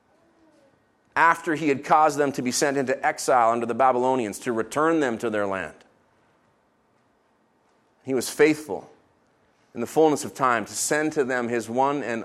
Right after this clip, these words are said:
only Son to become a man, Jesus Christ,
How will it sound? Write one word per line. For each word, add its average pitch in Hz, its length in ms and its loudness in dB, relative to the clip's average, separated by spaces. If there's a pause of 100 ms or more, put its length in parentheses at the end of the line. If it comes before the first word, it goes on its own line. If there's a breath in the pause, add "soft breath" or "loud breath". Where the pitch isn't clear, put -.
only 135 400 -2
Son 87 380 -8 (960)
to - 100 -8
become 127 320 -2
a - 20 -4
man, 110 320 -2
Jesus 107 320 -10
Christ, - 480 -10